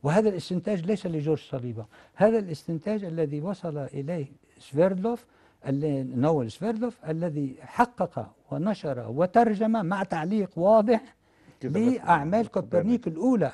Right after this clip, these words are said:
Speaker 1: التي هي كومنتوريولوس اللي كتبها كوبرنيك بحوالي ألف وخمسمية وخمستاش. ف-، من الأخطاء نستنتج عادة أشياء مهمة
Speaker 2: آه،
Speaker 1: جدا.
Speaker 2: مهمة جدا. ف-،
Speaker 1: آه.
Speaker 2: إذا ممكن نقول إن كوبرنيك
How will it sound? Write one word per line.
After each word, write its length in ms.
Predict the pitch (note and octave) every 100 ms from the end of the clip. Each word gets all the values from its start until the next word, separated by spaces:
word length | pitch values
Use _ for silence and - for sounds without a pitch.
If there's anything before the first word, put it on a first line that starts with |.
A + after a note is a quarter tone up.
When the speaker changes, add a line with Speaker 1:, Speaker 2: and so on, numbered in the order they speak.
| -
Speaker 1:
التي 420 | D#3+ F#3 - C#3+
هي 200 | G3+ G3 _
كومنتوريولوس 840 | - D3+ D3 C#3 C3 B2+ F3 E3 D#3+ _ _ -
اللي 160 | C#3 C#3+
كتبها 420 | C#3 D#3 F#3 D#3
كوبرنيك 560 | - C#3+ - B2+ E3 E3+
بحوالي 420 | - - C#3+ D3 C3+
ألف 260 | D3 D3
وخمسمية 440 | C3 C3+ B2+ D3 C3
وخمستاش. 600 | - G2 - - - _ _ _ _ - _ _ -
ف-، 40 | C3 - _ _ _ _ _ _ _ _ _ _
من 140 | D#3+ F3
الأخطاء 600 | F3 D3+ - D4 A#3 F3+
نستنتج 600 | D3 - A#3 A3+ D#3 -
عادة 580 | G3+ F#3 C#3 C#3 C#3
أشياء 440 | C#3 - F#3+ E3+ E3
مهمة 480 | D3+ D3+ A#3 G#3+ F#3
Speaker 2:
آه، 20 |
Speaker 1:
جدا. 160 | F3 A3
Speaker 2:
مهمة 280 | E3 E3
جدا. 120 | A#2+ - -
ف-، 40 | C3+
Speaker 1:
آه. 240 | F3 D#3 - A#3
Speaker 2:
إذا 220 | A#3+ A3
ممكن 320 | G#3+ G3 D3
نقول 420 | A2 - D3+ C#3 -
إن 160 | A#2+
كوبرنيك 680 | A2 G#2+ - A#2+ A#2+ - -